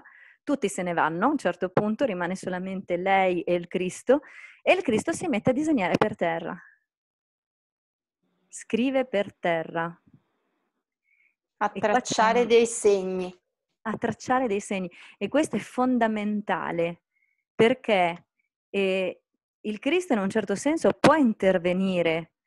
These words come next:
Speaker 1: nella, nel karma individuale, però il karma della terra in un certo senso deve essere lasciato a se stesso. Il tracciare i segni sulla terra,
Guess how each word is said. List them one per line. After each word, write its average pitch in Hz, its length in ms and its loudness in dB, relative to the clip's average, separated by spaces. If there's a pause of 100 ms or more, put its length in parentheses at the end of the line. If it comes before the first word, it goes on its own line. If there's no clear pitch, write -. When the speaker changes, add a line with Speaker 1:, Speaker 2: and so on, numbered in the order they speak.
(400)
Speaker 1:
nella, 180 840 -2 (540)
nel 190 300 -2
karma 269 360 2
individuale, 165 800 -2 (2000)
però 233 300 4
il 269 120 0
karma 226 340 -2
della 202 200 -2
terra 277 280 0
in 220 100 0
un 190 100 -4
certo 202 240 -6
senso 247 300 -2
deve 185 180 0
essere 190 300 -2
lasciato 165 640 -2
a 175 40 2
se 175 180 -6
stesso. - 680 -8 (720)
Il 185 180 -4
tracciare 269 520 2
i 185 60 0
segni 185 540 -4
sulla 175 280 -2
terra, 175 640 0